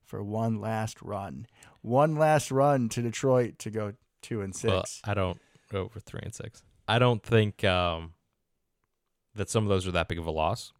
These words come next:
Speaker 2: Campbell, yeah, but he's declined since last year. He's not the All-Pro he was last year, right? He's not.
Speaker 1: I still love him.
Speaker 2: Oh, no, I love Devondre Campbell, but he, he's not an All-Pro inside backer right now. David
Speaker 1: But
Speaker 2: Bakhtiari, we have no idea if he plays week to week,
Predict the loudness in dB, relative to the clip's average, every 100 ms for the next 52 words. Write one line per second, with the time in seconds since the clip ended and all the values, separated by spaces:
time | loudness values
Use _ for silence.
0 | -2 2 4 4 2 _ -2 4 6 4
1 | 0 -2 0 -2 2 2 0 -6 -4 -4
2 | -4 -6 -4 -2 -4 -2 -4 -4 -4 -4
3 | -6 -14 -14 -14 -14 -14 -16 _ _ -8
4 | -8 -10 _ _ _ _ _ -6 0 0
5 | 0 -6 -12 -10 -8 -8 -10 -16 -14 -6
6 | 2 4 4 2 0 2 2 0 -6 -6
7 | -10 -12 -10 -4 -4 -4 -2 0 2 4
8 | 4 2 0 2 2 2 0 -8 _ -12
9 | -8 -4 2 2 2 -4 -8 -12 -16 _
10 | _ _ _ _ 2 4 6 6 6 6
11 | 6 6 4 6 4 6 4 2 2 4
12 | 4 4 -2 0 0 0 -2